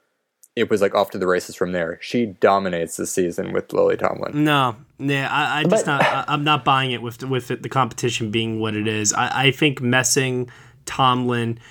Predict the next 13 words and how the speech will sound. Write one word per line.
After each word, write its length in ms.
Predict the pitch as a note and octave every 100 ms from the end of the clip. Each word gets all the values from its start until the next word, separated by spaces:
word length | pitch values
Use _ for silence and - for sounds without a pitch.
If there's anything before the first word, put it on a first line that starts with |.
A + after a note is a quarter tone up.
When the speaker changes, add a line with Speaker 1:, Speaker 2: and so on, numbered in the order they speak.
| -
Speaker 2:
and 160 | - C#3+
you 60 | D3
know 140 | D3
what? 300 | C#3 D3+ D#3
I, 420 | C3+ - B2+ C3+ -
I, 360 | B2+ C3 B2+ - B2+
I 40 |
think 260 | B2+ C#3+ A#2+
Brie 220 | C#3 C#3+
makes 300 | D3 C#3 -
it, 140 | A2 C3
uh, 140 | B2+
because, 480 | B2 C3 D3+ C3+